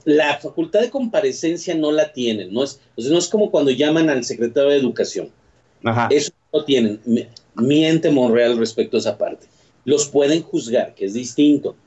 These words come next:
Speaker 1: Y ya si los van a juzgar, pues ahí sí hay declaración. Pero son cosas diferentes.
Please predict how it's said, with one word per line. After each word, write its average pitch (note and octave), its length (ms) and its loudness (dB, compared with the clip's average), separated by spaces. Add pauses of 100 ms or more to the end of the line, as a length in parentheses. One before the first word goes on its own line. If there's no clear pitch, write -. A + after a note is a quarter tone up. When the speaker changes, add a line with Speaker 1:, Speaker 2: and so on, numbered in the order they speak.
(280)
Speaker 1:
Y B2 80 -4
ya E3 100 2
si A#3 120 2
los G3 120 4
van D#3 140 2
a F3+ 60 -6
juzgar, D#3 360 -2
pues - 140 -10
ahí G#2+ 140 -4
sí B2 120 -4
hay A#2 80 2
declaración. C3 760 0 (360)
Pero B2 120 0
son D#3+ 200 0
cosas G3+ 240 0
diferentes. B2+ 680 -2